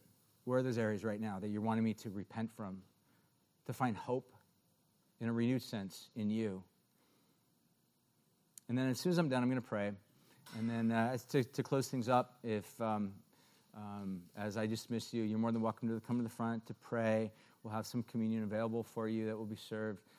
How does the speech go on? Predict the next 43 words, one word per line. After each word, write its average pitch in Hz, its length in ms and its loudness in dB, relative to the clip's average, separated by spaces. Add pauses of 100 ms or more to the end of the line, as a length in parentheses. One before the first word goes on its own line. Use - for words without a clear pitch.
(240)
um, 101 420 0 (240)
to 117 80 -4
just 110 200 -6
remember 110 680 2 (500)
to 117 120 -2
whom 117 180 0
we 120 80 2
belong. 98 520 -2 (300)
And 98 260 -6
we 113 80 0
have 113 100 -2
some 107 280 -2 (460)
people 113 220 -2
that 107 80 0
will 110 100 -2
be 107 160 0
up 101 220 -2
at 107 120 -10
the 107 60 -8
front 107 260 -6
that 110 60 -8
would 104 100 -6
love 101 120 -2
to 107 60 -2
just - 180 -14
pray 104 120 0
for 107 140 -6
you 101 100 0
as 92 100 -6
well 101 300 0
and 98 80 -4
just - 300 -10
speak - 280 -4
in 113 60 -2
your 104 120 -2
lives 101 420 -2
and 95 120 -6 (360)
listen 110 300 -4
to 98 60 -4
the 104 80 -6
voice 98 300 -4
of 95 100 -12
God 101 280 -4